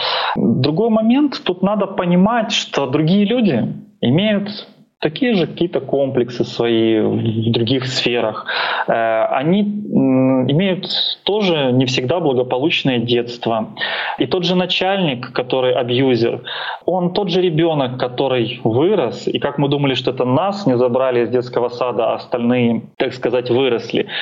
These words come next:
Нет, он тоже не совсем вырос, у него тоже есть свои проблемы, и он такой же человек с двумя руками и ногами. И когда приходит понимание, что не только мы имеем свои проблемы,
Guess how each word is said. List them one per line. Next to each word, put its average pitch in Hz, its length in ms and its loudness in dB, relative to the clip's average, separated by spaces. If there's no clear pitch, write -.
Нет, 185 260 0
он 214 220 0
тоже 123 540 -2
не 139 260 2
совсем 135 480 -2
вырос, 170 500 2
у 120 60 4
него 131 200 2
тоже 131 340 0
есть 123 220 -2
свои 123 180 0
проблемы, 131 560 2
и 123 40 2
он 147 180 0
такой 147 300 0
же 143 100 2
человек 135 480 2
с 127 80 0
двумя 120 320 2
руками 135 400 0
и 123 40 2
ногами. 120 560 0
И 127 80 0
когда 143 260 0
приходит 175 540 -2
понимание, 156 760 2
что 120 840 0
не 131 160 2
только 156 480 0
мы 156 380 2
имеем 120 420 2
свои 120 320 0
проблемы, 120 720 0